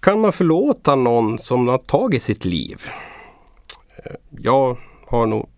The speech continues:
jättesvårt med det. Eh, jag jobbar med det hela tiden. Eh, jag har fått också hjälp med att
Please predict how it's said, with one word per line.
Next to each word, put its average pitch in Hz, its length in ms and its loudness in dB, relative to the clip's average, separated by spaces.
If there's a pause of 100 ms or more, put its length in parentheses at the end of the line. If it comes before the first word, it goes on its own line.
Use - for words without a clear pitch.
(160)
jättesvårt - 1400 -4
med 107 140 -6
det. 107 180 -4 (280)
Eh, 110 280 -8
jag 110 220 -4
jobbar 107 360 0
med 107 180 -4
det 107 80 -4
hela 101 240 -4
tiden. 101 460 -6 (760)
Eh, 107 300 0
jag 110 120 2
har 113 120 2
fått - 240 -6
också 113 220 -4
hjälp 107 540 0
med 101 380 -2
att - 540 -10